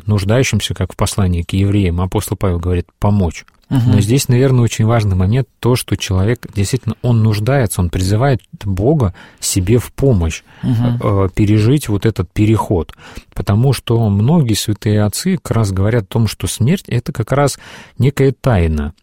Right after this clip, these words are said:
Speaker 1: Тайна перехода человека в другую жизнь. И действительно, ну, как бы до конца мы можем не понимать, да, размышлять много над этим, потому что там,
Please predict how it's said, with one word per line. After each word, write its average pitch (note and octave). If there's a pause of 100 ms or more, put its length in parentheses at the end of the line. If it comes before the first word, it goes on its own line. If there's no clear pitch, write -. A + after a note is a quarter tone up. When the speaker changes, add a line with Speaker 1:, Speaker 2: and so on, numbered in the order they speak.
(300)
Speaker 1:
Тайна B2 (140)
перехода G#2+
человека G2
в E2+
другую A#2
жизнь. F2+ (400)
И G2+
действительно, A#2+
ну, A2 (160)
как G2+
бы E2+ (340)
до G2
конца A2+
мы G#2
можем G#2
не F#2
понимать, A#2
да, A2
размышлять G#2
много F#2
над F#2+
этим, F#2
потому G2+
что -
там, F#2